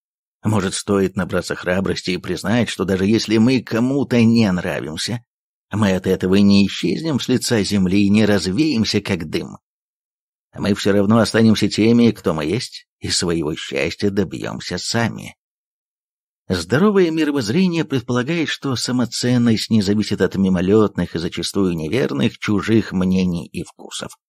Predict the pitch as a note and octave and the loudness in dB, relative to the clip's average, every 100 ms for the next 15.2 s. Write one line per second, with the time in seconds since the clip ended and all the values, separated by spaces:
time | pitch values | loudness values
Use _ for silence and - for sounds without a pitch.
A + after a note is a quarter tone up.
0 | _ _ _ _ _ _ _ _ - E2+ | _ _ _ _ _ _ _ _ -4 2
1 | F#2+ A2+ G#2+ B2 G#2+ F2+ - F#2+ - E2+ | 4 4 2 0 0 2 2 2 -2 -2
2 | F2 A2+ E3+ - E2+ - D2 B2+ D3 - | 0 -2 -4 -6 -8 -4 -2 -2 -2 -6
3 | C#2 A#1+ A#2 A#2+ E2 - - D#2+ F2+ - | -8 -4 -2 -2 -2 -4 -6 -2 -2 -2
4 | G2+ - G2+ F#2 B2+ C#3+ C2 G#1 _ _ | -4 0 0 0 -4 -4 -6 -10 _ _
5 | _ _ _ _ - G2 F#2+ G2+ A2 G#2+ | _ _ _ _ -4 0 2 4 6 4
6 | G2 G2+ - G2+ G#2 G2+ - E2+ D2 - | 2 -4 -2 2 2 2 -2 -6 -6 -6
7 | - _ _ _ _ _ _ _ _ - | -12 _ _ _ _ _ _ _ _ -10
8 | C#2 G2 D#3 C#3 F2+ A2+ D3 C#3+ C3 A2+ | -4 -2 2 2 2 0 2 2 4 4
9 | B2+ A#2+ A2 - G#2 - E3 D3+ C3 A2 | 4 2 0 -2 -6 -4 -4 -2 -2 -2
10 | A#2 - A#2+ G#2 E2 - - - G1+ G1+ | -4 -4 -2 -2 -4 -8 -10 -10 -10 -12
11 | - _ _ _ _ - B1+ C2+ D#3+ F#3 | -16 _ _ _ _ -10 -4 0 0 -2
12 | - _ - F#2 - - G#2 F2+ D2 B1 | -6 _ -4 -2 -2 0 0 0 -4 -4
13 | D3 - F#3 - - _ _ - G2 E2+ | -4 -2 -4 -4 -8 _ _ -6 -4 -2
14 | - A#2 F#3 E3+ A#2+ G#2+ A2 G#2 F#2+ - | -2 0 0 0 2 4 4 2 0 -2
15 | D#2+ D#2 | -4 -6